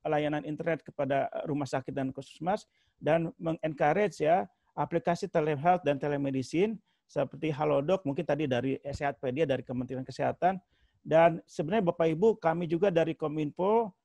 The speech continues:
eh, bersama teman-teman B U M N, eh, ada aplikasi untuk namanya Peduli Lindungi, Pak. Itu untuk menge-track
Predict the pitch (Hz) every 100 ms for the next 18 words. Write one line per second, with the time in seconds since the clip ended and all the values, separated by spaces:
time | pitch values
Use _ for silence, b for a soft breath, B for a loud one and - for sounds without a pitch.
0 | _ 175 160 151 147 - 156 156 139 151
1 | 151 156 147 143 139 180 220 220 _ _
2 | 160 165 175 208 202 202 185 180 247 208
3 | 196 180 - 175 208 226 185 180 190 185
4 | 214 196 120 - _ _ 151 196 175 165
5 | 170 165 160 151 139 - 180 -